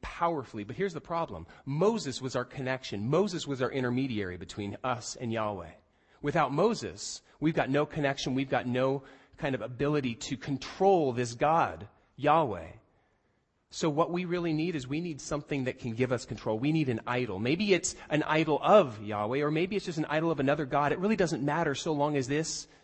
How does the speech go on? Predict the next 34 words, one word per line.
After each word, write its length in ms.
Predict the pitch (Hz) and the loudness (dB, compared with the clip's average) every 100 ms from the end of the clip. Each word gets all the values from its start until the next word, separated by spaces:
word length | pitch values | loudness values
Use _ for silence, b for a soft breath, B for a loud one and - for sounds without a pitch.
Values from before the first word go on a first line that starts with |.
| b b b _ | b b b _
idol 260 | - 165 160 | 0 2 2
is 100 | 135 | 0
in 120 | 143 | 0
our 80 | 135 | 0
midst 300 | 127 139 - | 0 -2 -4
and 100 | 131 | -6
we 60 | 131 | -4
can 200 | 123 117 | -6 -4
worship 380 | 151 160 139 | -4 -4 -6
it 80 | 147 | -4
and 80 | 135 | -2
make 180 | 127 - | -2 -2
sacrifices 800 | - 151 160 160 135 123 - - | -4 -6 -6 -4 0 0 -2 -8
to 160 | 127 | -6
it 80 | 135 | -4
so 80 | 147 | -4
we 80 | 139 | -4
can 160 | 127 | -2
somehow 680 | 127 - 196 190 165 147 127 | -2 2 4 4 2 2 2
influence 720 | 180 190 190 - 135 113 113 | 4 4 2 0 0 0 -2
the 120 | - 117 | -4 -4
gods 560 | 120 139 143 127 117 | 0 0 2 0 -4
to 100 | - | -6
come 240 | - 147 131 | -4 -2 -2
and 80 | |
help 320 | - 151 156 110 | -2 -4 -4 -2
us 220 | 101 - B B | -4 -6 B B
and 140 | 120 117 | -4 -4
direct 460 | 120 135 143 - | 0 0 0 0
us 200 | 110 98 B B | -2 -2 B B
and 100 | 117 | -10
provide 420 | - 117 123 123 104 | -6 0 0 0 -4
for 200 | 90 82 | -12 -16
us. 360 | - - - | -18 -20 -20